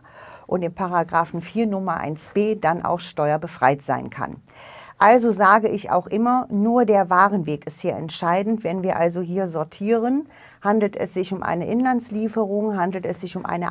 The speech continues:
Ausfuhrlieferung ins Drittland oder handelt es sich um eine innergemeinschaftliche Lieferung, stellen wir also hier auf den Warenweg ab.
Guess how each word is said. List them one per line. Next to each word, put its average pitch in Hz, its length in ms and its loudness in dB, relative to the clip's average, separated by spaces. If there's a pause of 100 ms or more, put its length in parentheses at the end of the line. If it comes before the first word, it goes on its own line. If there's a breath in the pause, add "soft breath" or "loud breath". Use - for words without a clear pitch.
Ausfuhrlieferung 196 920 0
ins 175 180 -10
Drittland 240 560 0
oder 175 280 0
handelt 185 240 -2
es 185 100 -6
sich 185 180 -6
um 180 120 -8
eine 170 240 -4
innergemeinschaftliche 202 880 -2
Lieferung, 170 600 -4 (520 loud breath)
stellen 226 360 8
wir 226 140 8
also 190 280 6
hier 190 340 4
auf 180 160 2
den 180 260 -2
Warenweg 165 680 2
ab. - 220 -10